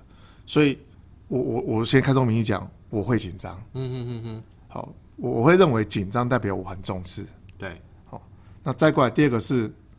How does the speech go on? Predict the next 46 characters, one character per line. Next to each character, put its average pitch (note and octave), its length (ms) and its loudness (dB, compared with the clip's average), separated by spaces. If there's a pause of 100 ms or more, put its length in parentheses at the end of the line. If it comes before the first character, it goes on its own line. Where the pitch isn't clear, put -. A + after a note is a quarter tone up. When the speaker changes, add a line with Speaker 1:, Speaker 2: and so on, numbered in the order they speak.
(280)
Speaker 1:
我 G#2+ 120 -4
会 D#3 100 4
想 A#2 160 0
办 A#2 100 0
法 A2 60 0
去 A#2 100 -4
克 A#2 280 0
服， F#2+ 240 -12 (480)
怎 - 120 -4
么 G2 80 -2
样 B2+ 100 2
让 C#3 60 2
自 C3 140 -4
己 A2 80 -2
不 - 160 -8
紧 - 240 -8
张。 G2 180 -14 (920)
好， - 240 -16
我 A#2 100 -6
可 A2 120 -4
能 G2+ 100 -2
会 A#2+ 80 0
走 G#2 160 -4
访 G2 160 -8
一 G2 60 -8
趟 G#2 120 -4
现 G2 220 -4
场， - 180 -16 (760)
去 - 180 -4
跟 A2 300 -4
教 G#2+ 260 0
授 G2+ 240 -2
或 G#2 80 -4
是 G#2 100 -6
学 G2 200 -6
校 G2+ 160 -4
单 G2 160 -6
位 G2 80 -6
多 A2+ 180 -2
了 G2 180 -4
解 G2 160 -10
一 G2 60 -10
下 G2 300 -8 (240)
需 - 200 -2
求。 A2+ 240 -6 (640)
好， - 220 -18